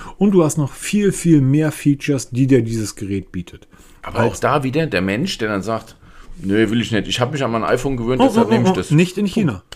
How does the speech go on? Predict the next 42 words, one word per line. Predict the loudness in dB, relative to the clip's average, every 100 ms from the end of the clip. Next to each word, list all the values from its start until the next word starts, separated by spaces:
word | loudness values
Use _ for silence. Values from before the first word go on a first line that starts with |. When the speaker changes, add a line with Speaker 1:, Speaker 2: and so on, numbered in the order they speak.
| -20 _
Speaker 1:
Und | -2 0
das | 2
Speaker 2:
Nein, |
Speaker 1:
ist | 2
Speaker 2:
in | 2
Speaker 1:
genau |
Speaker 2:
China | 2 4
Speaker 1:
das |
Speaker 2:
nicht, | 4
Speaker 1:
Thema. | 4
Speaker 2:
aber | 4
bei | 4
uns | 4 2
Europäern | 2 2 0 0 -2
ist |
Speaker 1:
Ja, | -2
Speaker 2:
das | 0
Speaker 1:
aber | 0
Speaker 2:
halt |
Speaker 1:
bei | -2
uns |
Speaker 2:
so, | -4
Speaker 1:
Europäern | -6 -6 -8 -10
Speaker 2:
ne? |
Speaker 1:
interessiert, | -10 -10 -12 -12 -10 -4
niemand | -2 -2 -4 -6
interessiert | -6 -6 -4 -2
sich |
Speaker 2:
Ja, |
Speaker 1:
für | 2
Speaker 2:
genau, | 2 2
Speaker 1:
Europa. | 0
Speaker 2:
niemand | 0 0
interessiert | -4 -4 -4 -4
sich |
für | -2
Europa, | -2 -2 -4
das | -6 -4
ist |
eben | -6 -6
das | -10
Problem. | -6 -4 -4